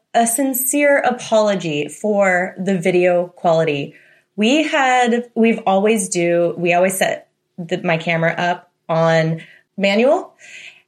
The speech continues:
but for some reason we were trying something different. We set it up on automatic and it just kept messing up with the focus. It kept focusing elsewhere.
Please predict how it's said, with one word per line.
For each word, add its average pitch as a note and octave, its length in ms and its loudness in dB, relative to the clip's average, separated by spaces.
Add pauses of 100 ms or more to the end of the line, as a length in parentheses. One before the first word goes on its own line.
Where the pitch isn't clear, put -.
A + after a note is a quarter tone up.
(100)
but A#3+ 160 2
for C#4+ 100 2
some C#4+ 260 2
reason C4 720 0
we G#3+ 60 4
were F#3+ 160 0
trying C#4 340 0
something B3+ 340 -2
different. A3+ 600 0
We F#3 80 0
set G#3+ 300 2
it A3+ 80 2
up A#3 340 -2
on F#3 640 0 (360)
automatic F#3+ 840 0 (100)
and F#3+ 440 0
it G3+ 280 -4
just G3+ 400 -6 (200)
kept G3+ 320 -4
messing F3+ 400 -2
up E3+ 160 -4
with E3 120 -2
the E3+ 80 -4
focus. D#3 640 -4
It F#3+ 140 -4
kept - 280 -2 (360)
focusing A#3+ 600 0
elsewhere. G3 680 0